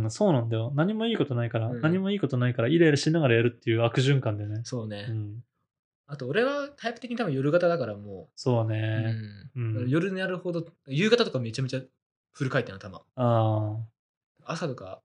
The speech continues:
Speaker 2: は、まあ、全然できるけど、
Speaker 1: うん。
Speaker 2: なんか別にそのフル回転してる感じじゃない、自分の中で。
Speaker 1: へえ、あ、そうなんだ。
Speaker 2: そう。やっぱ夕方になってくると、やっぱすっげえなんか回転してんなって自分で思うぐらい、
Speaker 1: へ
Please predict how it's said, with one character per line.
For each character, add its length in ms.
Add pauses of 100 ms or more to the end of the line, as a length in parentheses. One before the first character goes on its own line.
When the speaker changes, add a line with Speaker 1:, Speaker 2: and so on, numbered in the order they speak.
Speaker 2:
は、 320
ま 120
あ、 80 (440)
全 160
然 80
で 100
き 80
る 80
け 120
ど、 240
Speaker 1:
う 40
ん。 360 (500)
Speaker 2:
な 80
ん 60
か 100
別 240
に 240
そ 100
の 60
フ 120
ル 60
回 120
転 120
し 40
て 80
る 40
感 140
じ 40
じ 80
ゃ 20
な 80
い、 20
自 100
分 120
の 80
中 160
で。 80
Speaker 1:
へ 40 (420)
え、 60 (120)
あ、 80
そ 180
う 20
な 100
ん 80
だ。 160
Speaker 2:
そ 160
う。 80
や 60
っ 40 (880)
ぱ 60
夕 120
方 160
に 60
な 60
っ 20
て 100
く 80
る 80
と、 100
や 80
っ 20
ぱ 80
す 220
っ 40
げ 140
え 40
な 80
ん 80
か 180
回 220
転 180
し 60
て 60
ん 100
な 100
っ 40
て 80
自 120
分 100
で 80
思 200
う 40
ぐ 80
ら 120
い、 20
Speaker 1:
へ 60